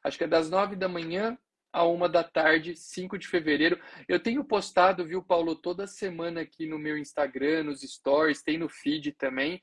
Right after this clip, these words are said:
E se você entrar lá no arroba, acho que é Evento Migalhas, lá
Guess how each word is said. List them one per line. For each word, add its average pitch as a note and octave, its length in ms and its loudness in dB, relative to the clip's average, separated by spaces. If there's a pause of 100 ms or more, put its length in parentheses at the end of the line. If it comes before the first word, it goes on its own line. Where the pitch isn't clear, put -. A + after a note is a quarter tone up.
(380)
E B2 60 -4
se E3 120 4
você E3 340 0
entrar E3+ 360 2
lá E3 180 2
no D#3 540 0
arroba, D#3 680 2
acho D#3 260 -2
que - 80 -8
é D#3 100 2
Evento D3+ 680 -4
Migalhas, D#3 920 0
lá D3+ 360 0